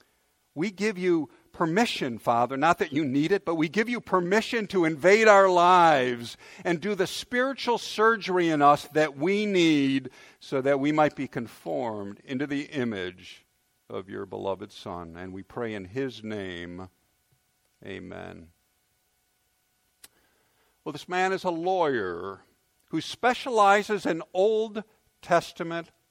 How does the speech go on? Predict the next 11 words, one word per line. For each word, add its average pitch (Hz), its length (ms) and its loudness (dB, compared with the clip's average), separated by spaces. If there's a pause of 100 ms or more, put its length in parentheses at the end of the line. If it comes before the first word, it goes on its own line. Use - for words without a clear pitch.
law. 98 600 0
So 160 200 -6
he's 220 200 -6
a 220 80 0
theologian 233 960 2 (540)
who 196 120 -4
studies 277 1000 2 (340)
and 165 100 0
interprets 175 800 -4
the 151 140 -6
law 131 600 4